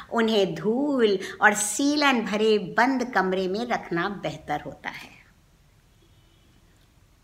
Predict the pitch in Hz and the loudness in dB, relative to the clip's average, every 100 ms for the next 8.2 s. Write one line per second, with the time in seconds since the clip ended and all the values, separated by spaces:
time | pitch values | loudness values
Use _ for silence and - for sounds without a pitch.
0 | - 180 285 359 359 262 240 311 320 339 | -12 4 6 8 6 4 6 4 4 4
1 | 208 208 285 233 269 311 311 220 214 - | 4 6 2 2 2 0 0 -6 -6 -6
2 | 226 269 - 208 190 240 233 247 185 160 | 0 0 0 -4 -2 -2 2 2 0 0
3 | 165 160 170 - - - - _ _ _ | 4 4 2 -6 -8 -8 -18 _ _ _
4 | _ - 320 - 370 359 - 208 180 240 | _ 0 2 4 0 0 -6 -10 2 4
5 | 294 320 302 247 - 170 165 165 170 208 | 6 4 4 2 2 0 2 0 -2 -2
6 | 285 294 269 247 - _ _ _ _ _ | -2 -2 -4 -8 -14 _ _ _ _ _
7 | _ _ _ - 214 175 165 262 370 - | _ _ _ -12 -6 -4 2 2 2 0
8 | - | -16